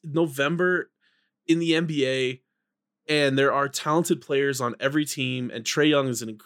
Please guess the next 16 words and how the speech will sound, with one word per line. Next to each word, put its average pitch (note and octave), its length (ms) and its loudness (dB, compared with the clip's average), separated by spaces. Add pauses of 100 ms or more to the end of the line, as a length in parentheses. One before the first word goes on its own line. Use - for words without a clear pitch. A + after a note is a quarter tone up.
(180)
insanely E3+ 580 2
talented A#2 440 -4
player A#2 280 -2
who's A#2+ 340 -8
off C3+ 180 2
to B2 140 -4
a A2 40 -2
tremendous C3 720 0
start G#2+ 360 -6 (520)
this A#2+ 180 -2
year, A#2 320 0 (280)
and G#3 100 2
he G#3 60 0
just B3 280 -2
went A#3 180 0
nuts. - 500 -2